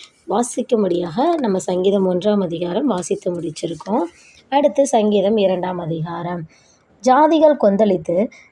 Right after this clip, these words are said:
ஜனங்கள் விருதா காரியத்தை சிந்திப்பானேன். கர்த்தருக்கு விரோதமாகவும், அவர் அபிஷேகம் பண்ணினவருக்கு விரோதமாகவும், பூமியின் ராஜாக்கள் எழும்பி நின்று,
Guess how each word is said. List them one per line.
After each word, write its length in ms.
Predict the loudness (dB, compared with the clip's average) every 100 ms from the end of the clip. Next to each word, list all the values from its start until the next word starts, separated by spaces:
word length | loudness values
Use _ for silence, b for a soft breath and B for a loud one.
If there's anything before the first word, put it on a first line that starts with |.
| _
ஜனங்கள் 580 | 2 4 6 6 6 4
விருதா 420 | 4 6 4 4
காரியத்தை 600 | 2 2 4 2 0 -2
சிந்திப்பானேன். 680 | 0 0 -2 -4 -6 -6 -8 -10 B B -4
கர்த்தருக்கு 440 | -4 2 2 4
விரோதமாகவும், 800 | 2 4 4 2 0 -2 0 0 -2 B _
அவர் 240 | 4 6
அபிஷேகம் 600 | 6 4 2 2 2 4
பண்ணினவருக்கு 600 | 4 4 4 4 2 2
விரோதமாகவும், 880 | 4 4 4 4 0 -2 0 2 0 B B _
பூமியின் 400 | 4 6 6 4
ராஜாக்கள் 580 | 6 4 6 4 4 4
எழும்பி 380 | 4 2 2 2
நின்று, 380 | 0 0 0